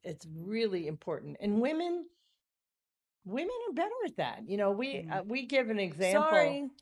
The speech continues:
Speaker 1: Yeah. <laughs> We give an example, um, in the book when people say, "What are some of the things that you learned?"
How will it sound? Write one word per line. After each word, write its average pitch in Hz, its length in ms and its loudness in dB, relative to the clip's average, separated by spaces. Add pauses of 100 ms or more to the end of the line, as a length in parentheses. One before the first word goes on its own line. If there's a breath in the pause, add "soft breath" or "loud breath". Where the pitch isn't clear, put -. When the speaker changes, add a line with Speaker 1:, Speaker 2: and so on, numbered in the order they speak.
(140)
Speaker 1:
Yeah. 208 320 6
<laughs> - 640 2 (200)
We 330 180 8
give 349 240 10
an 269 120 8
example, 196 960 8 (280 loud breath)
um, 170 540 4
in 196 200 4
the 180 60 6
book 165 460 6
when 165 140 -2
people 196 320 2
say, 175 200 4
"What 170 220 2
are 185 80 4
some 180 260 0
of 156 60 2
the 147 60 -2
things 160 340 -2
that 165 80 -8
you 151 200 -6
learned?" 151 440 -8